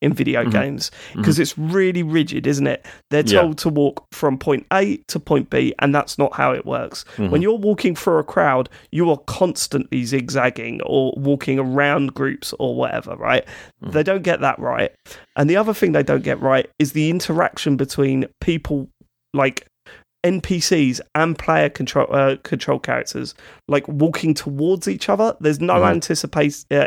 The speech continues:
Speaker 1: anticipation there,
Speaker 2: Yeah.
Speaker 1: you know. And they tried to do that with that weird touching in the
Speaker 2: Yeah, yeah,
Speaker 1: Assassin's Creed
Speaker 2: move
Speaker 1: game.
Speaker 2: round
Speaker 1: Yeah,
Speaker 2: it. Yeah,
Speaker 1: it's
Speaker 2: yeah,
Speaker 1: just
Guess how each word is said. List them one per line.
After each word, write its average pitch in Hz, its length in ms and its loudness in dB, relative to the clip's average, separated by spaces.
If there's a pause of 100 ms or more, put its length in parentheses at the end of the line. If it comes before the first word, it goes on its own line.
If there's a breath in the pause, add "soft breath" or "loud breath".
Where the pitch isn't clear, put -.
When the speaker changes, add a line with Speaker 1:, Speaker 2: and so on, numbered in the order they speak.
Speaker 1:
anticipation 143 840 -2
there, - 240 -8 (160)
Speaker 2:
Yeah. 107 220 0
Speaker 1:
you - 40 6
know. 131 180 4 (100)
And 202 180 2
they 180 240 2
tried 208 400 0
to 330 100 -2
do 240 200 2
that 165 180 2
with 156 140 2
that 160 220 2
weird 156 400 2
touching - 680 -2 (480 loud breath)
in 139 180 2
the 147 80 4
Speaker 2:
Yeah, 113 180 6
yeah, 107 80 6
Speaker 1:
Assassin's 107 360 4
Creed 202 220 2
Speaker 2:
move - 120 -4
Speaker 1:
game. 131 220 0
Speaker 2:
round 104 140 2
Speaker 1:
Yeah, 156 200 2
Speaker 2:
it. 120 100 0
Yeah, 107 160 6
Speaker 1:
it's 104 80 6 (140)
Speaker 2:
yeah, 95 60 6
Speaker 1:
just 95 60 4